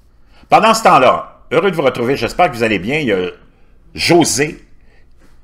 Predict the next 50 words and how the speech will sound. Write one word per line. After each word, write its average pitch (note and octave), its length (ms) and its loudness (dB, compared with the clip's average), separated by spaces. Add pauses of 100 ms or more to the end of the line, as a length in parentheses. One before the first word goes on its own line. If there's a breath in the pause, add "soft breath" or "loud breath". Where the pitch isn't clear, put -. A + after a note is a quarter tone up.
(100)
notre E2 540 -8
fidèle C3+ 340 2
abonné G2 300 0
José, A2 600 -6 (720 loud breath)
comme F#2 160 -6
il F2 140 -4
l'écrit F#2 320 -6
dans A#2 160 -8
son - 240 -8
texte - 280 -8
qu'il G2 80 -6
m'a F2+ 60 0
envoyé, F#2 260 -4
qui D3 100 -2
est - 20 -2
vraiment E3 240 -2
angoissé, F#3 480 0
l'ing-, A#2 340 -4 (160)
puis - 100 -18
qui A2+ 120 -10
nous A#2 80 -2
dit C4+ 180 -2
que - 100 -2
la G2+ 280 0
ré-, F2+ 220 -6
les F2+ 280 -8
gens A3 240 -4
de F3+ 140 -4
sa G2+ 180 -6
région D#3 300 -8
sont G#2+ 140 -8
vraiment F#2 240 -6
angoissés. F2 720 -12 (580 loud breath)
L'angoisse A#2 460 4
s'installe D#3+ 400 0
après B2+ 200 -2
six - 280 -6
nouvelles D#3 200 -2
secousses E3+ 460 -4
qui - 80 -16
se - 140 -8
sont B2 180 -8
produites G#2+ 380 -6
ces G#2 100 -10
dernières F#2+ 440 -6
heures D#3 240 -4
près C3+ 160 -4
de A2 100 -6
chez - 180 -8
moi, A#2 340 -8